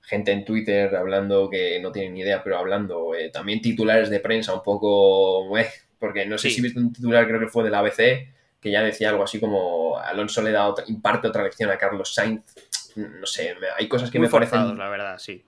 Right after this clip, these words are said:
Speaker 1: Ay,
Speaker 2: Sí, muy
Speaker 1: sí,
Speaker 2: forzados.
Speaker 1: hay cosas que me parece que sobran, sobre todo porque es la primera vez que tenemos dos pilotos españoles luchando realmente por,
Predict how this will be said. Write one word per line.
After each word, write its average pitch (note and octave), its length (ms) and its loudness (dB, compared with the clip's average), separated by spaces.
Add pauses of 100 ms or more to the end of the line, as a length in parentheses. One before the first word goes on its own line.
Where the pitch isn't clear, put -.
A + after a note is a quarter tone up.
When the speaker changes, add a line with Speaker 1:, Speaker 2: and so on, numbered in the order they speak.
Speaker 1:
Ay, - 100 -8
Speaker 2:
Sí, G2+ 80 -12
muy G#2 100 -12
Speaker 1:
sí, A2 40 -4
Speaker 2:
forzados. A#2 220 4
Speaker 1:
hay A2 100 2
cosas C#3 180 2
que C#3 60 0
me B2+ 100 4
parece A#2+ 240 2
que - 120 -6
sobran, A#2 480 4
sobre G2+ 240 0
todo G#2+ 220 0
porque G#2+ 320 0
es G#2+ 80 -2
la A2+ 140 2
primera A#2 260 2
vez A2 120 0
que - 100 0
tenemos A2 340 0
dos A2 140 -2
pilotos A#2 280 0
españoles A2 640 0 (160)
luchando G#2 400 0
realmente G#2+ 400 -2
por, G#2+ 300 -4